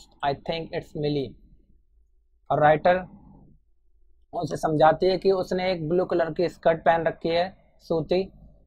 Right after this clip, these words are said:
स्कर्ट पहन रखी है और एक पिंक ब्लाउज डाला हुआ है उसने। और तो she said, "What color is her hair?" फिर उसके बाद वो लड़की बताती है कि I think वो मिली है उसके अनुसार।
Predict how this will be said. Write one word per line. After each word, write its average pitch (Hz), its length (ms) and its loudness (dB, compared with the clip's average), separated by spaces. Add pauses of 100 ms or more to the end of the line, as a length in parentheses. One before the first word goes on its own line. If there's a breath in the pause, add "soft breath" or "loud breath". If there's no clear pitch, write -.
स्कर्ट 165 340 0
पहन 160 220 0
रखी 165 240 -2
है 180 80 2
और 185 160 4
एक 185 260 -2
पिंक 170 340 -4
ब्लाउज 143 380 2 (360)
डाला 143 260 4
हुआ 139 180 4
है 131 60 4
उसने। 127 300 -8 (840)
और 147 440 4 (400)
तो 160 340 4 (960)
she 214 280 0 (580)
said, 151 220 0 (120)
"What 190 180 2 (140)
color 180 280 2
is 160 120 -4
her 196 160 0 (420)
hair?" 151 240 0 (1400)
फिर 202 180 4
उसके 190 280 -2
बाद 175 220 6
वो 175 80 0
लड़की 170 320 -2
बताती 160 440 0
है 165 200 0 (720)
कि 202 340 2
I 170 100 6
think 214 320 0
वो 202 140 2
मिली 180 300 0
है 156 180 2
उसके 156 200 -4
अनुसार। 143 500 -2